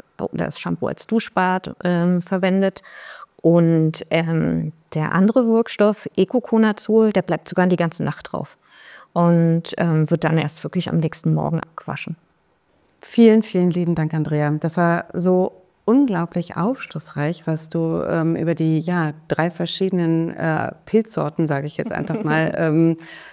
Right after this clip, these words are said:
Speaker 2: hier, äh, mitgeteilt hast. Und wir hoffen ganz doll, dass wir dir, ähm, ja, ganz viel erklären konnten. Zum einen irgendwie, ja, woher kommt dieser Pilz? Was kannst du irgendwie tun? Ähm, und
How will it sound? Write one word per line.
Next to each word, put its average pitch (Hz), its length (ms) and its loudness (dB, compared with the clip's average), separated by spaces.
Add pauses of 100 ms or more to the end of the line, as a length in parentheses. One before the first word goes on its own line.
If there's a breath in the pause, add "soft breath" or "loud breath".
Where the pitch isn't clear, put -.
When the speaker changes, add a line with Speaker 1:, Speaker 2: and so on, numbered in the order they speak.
(100 loud breath)
Speaker 2:
hier, 202 200 6
äh, 180 340 6
mitgeteilt 175 800 0
hast. 175 320 -4
Und 170 280 -2
wir 196 240 2
hoffen 190 680 -2
ganz 226 240 -4
doll, 233 380 2
dass 202 360 -6
wir 190 300 0
dir, 180 580 -2
ähm, 180 440 -2
ja, 220 200 -6 (100)
ganz 196 180 0
viel 220 120 0
erklären 233 540 -4
konnten. 175 580 -4
Zum - 160 -4
einen 165 220 0
irgendwie, 165 300 -4 (280)
ja, 139 260 -4 (140)
woher 143 440 -4 (280)
kommt 214 240 0
dieser 220 160 -2
Pilz? 214 460 -2
Was 165 200 -2
kannst 170 280 -4
du - 40 -6
irgendwie 170 240 -4
tun? 190 360 0 (500 loud breath)
Ähm, 180 380 6 (280 loud breath)
und 233 240 6